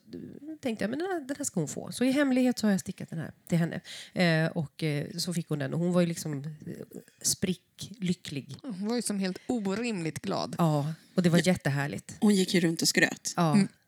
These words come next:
Speaker 3: Hon bara, "Titta vad Maria har gjort till mig."
Speaker 1: Ja. Ja, och hon, och
Speaker 3: Och
Speaker 1: den,
Speaker 3: den är varm.
Speaker 1: den är varm.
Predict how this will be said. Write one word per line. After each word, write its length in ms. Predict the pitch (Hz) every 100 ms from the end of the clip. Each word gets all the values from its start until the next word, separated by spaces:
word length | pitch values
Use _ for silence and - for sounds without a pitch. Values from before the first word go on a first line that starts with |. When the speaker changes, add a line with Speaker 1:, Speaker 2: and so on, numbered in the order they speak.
| -
Speaker 3:
Hon 120 | 214
bara, 60 | 180
"Titta 240 | 180 -
vad 120 | 185
Maria 260 | 208 180 175
har 20 | 208
gjort 140 | 143
till 100 | -
mig." 100 | 175
Speaker 1:
Ja. 100 | 156 143 - - _ _ -
Ja, 260 | 180 170 170
och 100 | 208
hon, 120 | 202 170
och 60 | 185
Speaker 3:
Och 60 |
Speaker 1:
den, 100 | 185
Speaker 3:
den 140 | 175 156
är 120 | 147 151
varm. 440 | 226 180 160 165
Speaker 1:
den 180 | 151 160
är 120 | 143
varm. 480 | 135 143 131 127 139